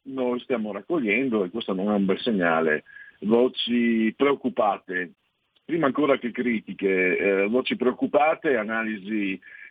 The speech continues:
che stanno individuando che, che non ci siamo ancora, insomma, in questo recovery plan. Vediamo se abbiamo Gianmarco Reina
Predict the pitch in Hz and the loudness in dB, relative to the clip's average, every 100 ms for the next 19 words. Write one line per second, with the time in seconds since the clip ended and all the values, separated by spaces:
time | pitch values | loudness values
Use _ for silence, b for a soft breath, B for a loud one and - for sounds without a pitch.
0 | - 107 104 101 95 95 - 117 117 113 | -6 2 4 4 2 0 -2 -2 0 2
1 | 107 107 117 113 113 110 110 110 107 98 | 2 2 2 2 2 2 2 2 2 2
2 | 92 90 - _ _ - - 98 - - | 0 -4 -8 _ _ -6 0 0 0 -2
3 | - 101 104 - - 139 123 98 85 87 | 0 0 2 4 6 6 6 0 -6 -8
4 | 90 80 76 78 - 82 78 80 - 104 | -4 -4 -4 -8 -8 -8 -8 -8 -2 -2
5 | - 95 92 - B B B 98 104 127 | 0 0 0 -4 B B B 2 2 2
6 | 113 101 95 - 90 78 71 - _ B | 2 2 -2 -2 0 0 -2 -8 _ B
7 | B 110 196 190 127 120 120 120 117 113 | B 2 4 2 0 0 2 2 2 0
8 | 120 120 120 120 147 170 175 | 0 0 2 2 2 2 0